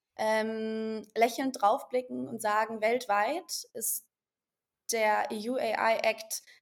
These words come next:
der erste seiner Art und auch seiner Genauigkeit,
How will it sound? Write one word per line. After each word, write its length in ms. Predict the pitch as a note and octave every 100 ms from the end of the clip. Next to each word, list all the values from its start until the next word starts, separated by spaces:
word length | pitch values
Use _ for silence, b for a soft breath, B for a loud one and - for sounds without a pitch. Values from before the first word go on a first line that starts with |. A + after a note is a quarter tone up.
| -
der 140 | -
erste 420 | A#3 B3 C4 - B3
seiner 340 | A3 G#3+ G3+
Art 260 | - A#3+ -
und 240 | A3+ A3
auch 160 | A3 G#3
seiner 480 | - G#3 G3+ G3+ G3+
Genauigkeit, 920 | G3+ G3 A3+ D4 D4 - C4+ B3+